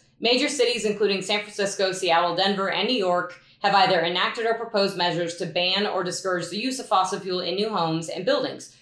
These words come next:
two years after Berkeley, California, passed the first such prohibition in the U S in twenty nineteen. The bans, in turn, led Arizona, Texas, Oklahoma, Tennessee, Kansas, and Louisiana to enact laws outlining such municipal prohibitions in their states before they can spread." And I think there's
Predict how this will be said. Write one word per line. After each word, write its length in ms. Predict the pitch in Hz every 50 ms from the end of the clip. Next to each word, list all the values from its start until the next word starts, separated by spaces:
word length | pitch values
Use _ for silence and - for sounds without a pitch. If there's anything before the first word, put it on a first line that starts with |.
| _ _
two 100 | - 262
years 240 | 254 254 254 240 -
after 260 | 220 208 196 - 202
Berkeley, 300 | 170 196 190 - - 180
California, 500 | 160 185 - 220 - 254 269 247 226 214 214
passed 280 | 196 175 170 - -
the 80 | 175 180
first 240 | - 196 190 - -
such 180 | 185 175 - -
prohibition 400 | 165 156 151 151 151 - 160 160
in 100 | 151 151
the 60 | 147
U 120 | 143 139 143
S 140 | 156 147
in 60 | 151 151
twenty 180 | - 151 143
nineteen. 460 | 139 147 156 151 175 185 139 - - - - - - - _ _
The 100 | - 202
bans, 460 | - 220 233 240 254 269 285 277 277 - - - -
in 160 | 208 233 254
turn, 380 | 247 - 208 202 196 196 196 180 -
led 240 | 175 180 180 165 165
Arizona, 500 | 170 202 220 - 254 262 262 254 247 240 -
Texas, 400 | - 226 208 208 - 214 202 202
Oklahoma, 560 | - 208 208 - 214 196 190 180 185 175 170
Tennessee, 520 | - - 269 294 294 285 - 233 226 214 214
Kansas, 360 | - 214 214 220 214 208 208 -
and 180 | - 190 214
Louisiana 680 | 233 233 226 214 202 170 175 175 170 170 165 165 170 165
to 140 | - 160 156
enact 320 | 151 156 156 160 156 160
laws 260 | 151 151 147 147 - - -
outlining 440 | 269 359 - - 208 185 180 185 180
such 280 | - 185 175 170 - - - - - _
municipal 580 | - 269 277 262 240 247 262 240 - 240 220 214
prohibitions 520 | 226 208 202 190 180 165 170 190 180 165
in 160 | 156 - 180 185
their 160 | 180 170 170
states 300 | 170 - 175 165 165 - -
before 240 | 170 151 165 160
they 100 | 156 156
can 120 | 156 165 160
spread." 320 | - 277 262 180 135 - - - - - - - -
And 100 | 254 269
I 120 | 262 262
think 240 | - 349 359 349 370
there's 380 | 381 359 349 330 - - -